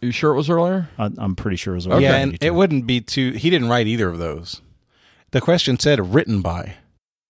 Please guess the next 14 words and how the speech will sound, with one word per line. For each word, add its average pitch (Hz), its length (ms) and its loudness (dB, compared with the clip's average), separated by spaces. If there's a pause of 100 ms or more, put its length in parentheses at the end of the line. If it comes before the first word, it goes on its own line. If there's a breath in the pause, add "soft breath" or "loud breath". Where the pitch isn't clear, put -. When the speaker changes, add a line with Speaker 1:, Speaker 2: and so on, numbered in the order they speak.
(340)
Speaker 3:
It's - 140 -6
not 139 200 0
gonna 135 180 0
be 127 180 2
two 139 280 2
movies 127 400 2
by 107 120 0
the 95 100 -6
same 104 240 -2
director. 101 580 -2 (1120)
Meaning 117 240 0
he 113 100 0
might 110 240 2
have 131 100 2